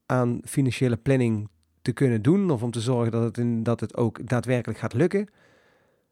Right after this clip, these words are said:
In F P O nul zeventien heb ik gesproken over budgetteren, hè. Hoe ga je, eh, vastzetten, vaststellen welke bedragen je waaraan uit gaat geven en hoe geef je aan elke euro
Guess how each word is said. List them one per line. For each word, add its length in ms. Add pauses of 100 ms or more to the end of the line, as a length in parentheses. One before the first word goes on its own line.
(680)
In 240 (140)
F 80
P 60 (120)
O 120
nul 280
zeventien 800
heb 200
ik 280
gesproken 580
over 260
budgetteren, 840
hè. 120
Hoe 260
ga 180
je, 300 (420)
eh, 140 (140)
vastzetten, 840
vaststellen 560
welke 320
bedragen 540
je 280
waaraan 540
uit 180
gaat 200
geven 360
en 60
hoe 120
geef 220
je 80
aan 120
elke 360
euro 560